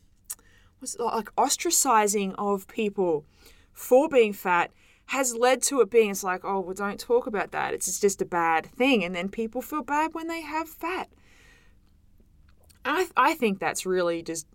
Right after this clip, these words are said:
so not okay. And I actually did a whole episode on the benefits of body fat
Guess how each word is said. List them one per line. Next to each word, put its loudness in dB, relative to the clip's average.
so 2
not 2
okay. 2
And 0
I 4
actually -4
did 2
a 2
whole -2
episode 2
on 0
the -2
benefits 0
of -4
body 4
fat -4